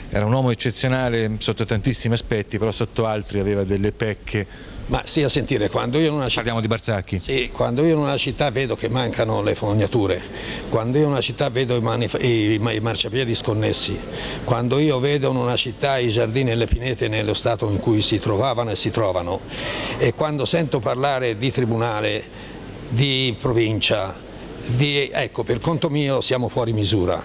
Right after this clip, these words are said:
Speaker 2: per, ecco perché io lo invitavo a rimanere al governo, perché, perché me dentro il Consiglio Comunale si dovrebbe parlare dei problemi che le ho detto io insieme a tanti altri, si capisce,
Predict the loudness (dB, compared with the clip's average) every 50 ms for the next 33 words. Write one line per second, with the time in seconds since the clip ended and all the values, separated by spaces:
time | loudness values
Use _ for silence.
0 | -8 -6 -2 -2 -2 0 0 0 0 0 0 -2 -4 -2 -2 -2 -2 0 0 0
1 | 2 2 2 2 2 0 0 0 0 0 0 0 0 0 0 0 0 0 0 0
2 | 0 0 0 0 0 0 0 0 0 0 0 0 -2 -4 -6 -8 -10 -10 -12 -12
3 | -10 -10 -4 -2 -2 -2 0 0 -2 -2 0 -2 -2 -2 0 0 0 2 2 2
4 | 0 -2 -4 -8 -4 -2 0 0 0 0 -2 -2 -2 -2 0 -2 -2 0 0 0
5 | 2 2 0 0 0 0 0 0 0 0 0 -2 -2 -2 -2 -2 0 0 0 0
6 | 0 0 -2 -2 -2 -2 0 0 0 0 0 0 -2 0 0 0 2 2 0 0
7 | 0 0 2 2 2 2 0 -2 -2 0 0 2 2 2 0 0 -2 0 0 2
8 | 2 2 2 2 0 0 0 0 0 -2 0 -2 -2 0 0 0 0 0 -2 -4
9 | -6 -6 -4 -2 -2 0 0 0 0 2 2 2 2 2 0